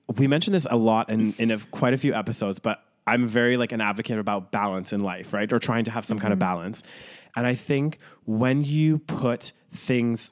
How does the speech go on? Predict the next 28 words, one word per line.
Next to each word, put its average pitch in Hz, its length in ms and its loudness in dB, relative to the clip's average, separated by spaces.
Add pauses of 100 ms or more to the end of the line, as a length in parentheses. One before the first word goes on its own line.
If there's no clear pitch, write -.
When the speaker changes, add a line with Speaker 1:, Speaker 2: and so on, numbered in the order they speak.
Speaker 1:
so - 340 2
much 143 220 0
on 117 180 -2
social 113 300 -2
media 104 280 0
and 104 140 -2
so 131 260 2
much, 123 220 0
even 151 200 2
on 160 120 4
T 123 160 -2
V 127 140 2
programs, 131 400 0
whatever, 143 300 2
whatever 143 280 2
your 147 320 0 (320)
method 120 480 0
is 110 280 0
of 104 100 -2
getting 110 260 0
out 104 200 -2
the 110 120 0
message 104 420 0
or 104 180 2
your 101 140 0
content 104 420 -2
or 101 40 2
whatever, 98 380 -2